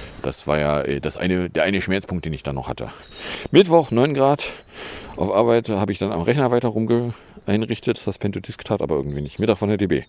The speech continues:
Donnerstag, zwölf Grad. Zug kam dann wieder mit plus zwei. Die Webseite hat was von plus drei behauptet. Auf Arbeit gab's dann noch Probleme mit einer Datenbank. So frei nach dem Motto, ja, die Datenbank lässt ausrichten, äh, wenn du danach guckst, dann gibt's da eine Fehlermeldung. Und der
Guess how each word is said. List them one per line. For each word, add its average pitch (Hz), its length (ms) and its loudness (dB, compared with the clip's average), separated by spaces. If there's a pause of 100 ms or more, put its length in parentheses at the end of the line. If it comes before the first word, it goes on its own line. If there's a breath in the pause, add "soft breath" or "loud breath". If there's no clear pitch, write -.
(640 loud breath)
Donnerstag, 143 600 4
zwölf 139 280 4
Grad. 175 240 0
Zug - 360 -4
kam 113 240 6
dann 104 200 2
wieder 101 160 2
mit 92 180 -2
plus - 200 -2
zwei. 107 180 4
Die 95 100 0
Webseite 82 320 0
hat 73 160 -2
was 76 80 -12
von 78 140 -8
plus 76 160 -12
drei 95 160 4
behauptet. 127 420 4 (400 loud breath)
Auf 87 140 -4
Arbeit 113 260 4
gab's 98 200 0
dann 101 100 0
noch 98 120 -2
Probleme 104 440 4
mit 90 180 2
einer 78 80 0
Datenbank. 131 460 2
So - 100 -4
frei 78 160 -6
nach 80 140 -2
dem 80 120 -4
Motto, 80 200 -6
ja, 90 120 2
die 92 120 -6
Datenbank 80 480 -2
lässt 104 180 -6
ausrichten, 95 720 -4
äh, 92 300 2
wenn 87 200 -2
du 87 80 -2
danach 78 420 -2
guckst, - 260 -2
dann 113 260 -4
gibt's 113 160 -6
da - 60 0
eine 120 160 0
Fehlermeldung. 69 640 -2 (880 loud breath)
Und 107 80 0
der 90 260 0